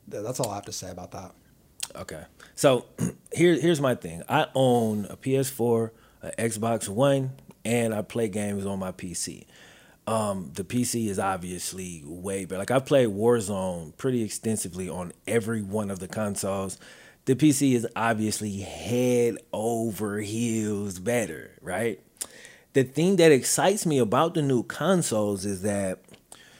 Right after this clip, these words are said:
Speaker 2: the, the new, the resolution being better is great, but the biggest thing is the, the frame rates, bro.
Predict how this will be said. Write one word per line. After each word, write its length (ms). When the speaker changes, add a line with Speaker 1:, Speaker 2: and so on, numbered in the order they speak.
Speaker 2:
the, 160
the 140
new, 240
the 140
resolution 840
being 260
better 300
is 200
great, 400
but 220
the 100
biggest 580
thing 500
is 120
the, 160
the 120
frame 520
rates, 240
bro. 280